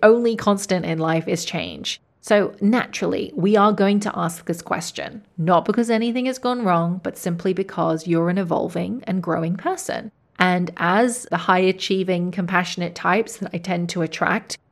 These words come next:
you are gonna be thinking about, "Well, how can I continue to grow? How can I continue to evolve and do all this amazing work that I feel like I'm here to do?" So I just wanna contextualize that so that you know that if you wanna make a change, this doesn't mean that you're inconsistent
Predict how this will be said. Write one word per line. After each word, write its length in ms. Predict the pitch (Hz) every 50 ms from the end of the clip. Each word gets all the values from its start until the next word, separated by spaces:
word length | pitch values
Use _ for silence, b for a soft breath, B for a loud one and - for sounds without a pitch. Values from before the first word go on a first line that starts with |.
| -
you 160 | 208 208 208
are 200 | 190 185 214 240
gonna 220 | 226 208 208 190 185
be 100 | 180 175
thinking 380 | 175 175 170 156 - 170 170
about, 260 | 175 170 175 175 - -
"Well, 140 | 180 180
how 180 | 170 175 180 185
can 180 | 175 - 202 196
I 80 | 185
continue 520 | 170 175 180 180 170 - 180 175 175 180 170
to 80 | 170
grow? 380 | 170 - - 165 175 175 175 180
How 200 | 165 - 180 170
can 160 | 170 - 190
I 120 | 196 196
continue 440 | 190 - 190 180 - 196 180 175 175
to 120 | 170 170 170
evolve 420 | 156 185 185 196 190 190 185 -
and 180 | - - 170 170
do 200 | 185 190 202 196
all 120 | 190 180
this 220 | - 170 170 -
amazing 440 | 185 175 175 175 175 170 180 170 170
work 300 | 165 175 185 - - - -
that 100 | - -
I 60 | 165
feel 220 | 170 - 185 175
like 240 | 180 190 180 170 -
I'm 140 | 196 190 202
here 260 | 190 - 170 175 -
to 160 | 170 - 185
do?" 400 | 170 208 247 277 247 - - - - _ _ _ _ _ _ _ _ _
So 120 | - - -
I 80 | 214
just 240 | 208 - 262 - -
wanna 160 | 427 453 415
contextualize 920 | - - 214 202 202 214 233 - - - - 202 175 165 160 - - 196 -
that 340 | - - - - - - -
so 160 | - 196 185
that 160 | 170 185 -
you 200 | 190 185 214 214
know 260 | 196 202 185 175 170
that 260 | 170 180 175 165 - - -
if 120 | 190 -
you 140 | 214 214 202
wanna 180 | 185 190 196 208
make 200 | 214 226 220 -
a 40 |
change, 600 | 208 - - 190 175 165 165 175 208 208 - - -
this 140 | 190 175 -
doesn't 360 | - 175 175 170 190 175 -
mean 220 | 190 185 180 170
that 140 | 165 165 -
you're 160 | 180 175 -
inconsistent 880 | - 175 175 175 196 190 175 - 185 - - - 190 180 180 170 165 -